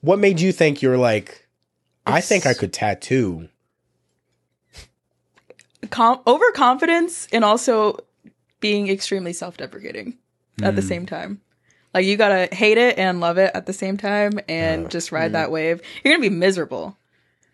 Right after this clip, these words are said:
Speaker 2: Absolutely. I've never met anyone that has gone through their apprenticeship and hasn't been miserable.
Speaker 1: Word.
Speaker 2: But
Speaker 3: And how long is that process?
Speaker 1: I think
Speaker 3: Like,
Speaker 1: it's
Speaker 3: the apprentice
Speaker 1: different,
Speaker 2: It's,
Speaker 1: right?
Speaker 2: it's,
Speaker 3: It's different?
Speaker 2: it's different. I dipped out of mine early,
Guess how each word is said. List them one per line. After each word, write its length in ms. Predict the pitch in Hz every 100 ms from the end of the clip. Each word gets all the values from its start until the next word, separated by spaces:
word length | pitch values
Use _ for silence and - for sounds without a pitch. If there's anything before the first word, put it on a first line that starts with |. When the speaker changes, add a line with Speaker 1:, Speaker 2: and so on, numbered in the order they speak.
| _ _ _ _ _ -
Speaker 2:
Absolutely. 560 | 185 185 - 175 143 135
I've 100 | 208
never 220 | 214 202
met 200 | 190 180
anyone 300 | 175 175 165
that 120 | 165 - - -
has 280 | 170 160 -
gone 200 | 156 156
through 120 | 156
their 120 | 143
apprenticeship 480 | 151 156 156 156 151
and 100 | 156
hasn't 280 | 151 151 151
been 140 | 147
miserable. 540 | 143 147 143 135 143 -
Speaker 1:
Word. 400 | 104 92 92 95 92 _ _ _ -
Speaker 2:
But 400 | 180 175 - - - - - - - -
Speaker 3:
And 100 | 135
how 200 | - 175
long 220 | 226 214
is 100 | 196
that 180 | 156 156
process? 560 | 113 127 147 - - - _ _ -
Speaker 1:
I 60 | 131
think 160 | 269
Speaker 3:
Like, 60 | 247
Speaker 1:
it's 100 | -
Speaker 3:
the 100 | 123
apprentice 380 | 120 104 135 120
Speaker 1:
different, 140 | 143 -
Speaker 2:
It's, 60 | 107
Speaker 1:
right? 200 | 147 -
Speaker 2:
it's, 160 | 311 330
Speaker 3:
It's 300 | - - - 123 123
different? 360 | 120 131 147
Speaker 2:
it's 140 | 269 -
different. 400 | 226 247 226 190
I 300 | 214 277 294 330 - - 208
dipped 220 | 220 214
out 140 | 196 185
of 60 |
mine 460 | 175 175 170 170 175 - _ _ _ _ _ _ _
early, 520 | - - 127 160 185